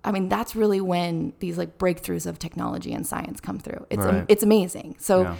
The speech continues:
Speaker 1: to me, I think more than anything, that imagination and just trying to push and explore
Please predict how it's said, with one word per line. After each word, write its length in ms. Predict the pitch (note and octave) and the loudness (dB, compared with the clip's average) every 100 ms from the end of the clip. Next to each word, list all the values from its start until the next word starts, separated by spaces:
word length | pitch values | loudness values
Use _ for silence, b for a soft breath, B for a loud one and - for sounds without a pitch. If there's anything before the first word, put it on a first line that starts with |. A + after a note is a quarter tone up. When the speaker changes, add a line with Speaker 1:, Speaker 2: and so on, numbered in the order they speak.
| B - | B -2
Speaker 1:
to 100 | G#3 | 4
me, 320 | A3 G#3+ G3 | 6 6 4
I 180 | F#3 F#3 | 0 -2
think 400 | F#3+ F3 E3 - - | -2 -4 -4 -8 -2
more 160 | F#3 | 0
than 140 | F3 E3 | 0 0
anything, 640 | A3 A3 G3+ F2 - - b b b | 2 2 0 -4 -8 -10 b b b
that 160 | G3 F#3 | -2 2
imagination 640 | F#3 F3+ F3 F3+ F#3+ F3 | 2 2 0 -2 0 0
and 140 | E3 E3+ | 0 -2
just 160 | E3+ | -6
trying 360 | - F3+ F3+ F3+ | -8 -4 -2 -2
to 40 | - | -6
push 360 | - F#3 F#3 | -2 -2 -2
and 80 | F3 | -6
explore 760 | E3 - - G3 F3+ E3+ - | -6 -8 -6 0 2 0 -4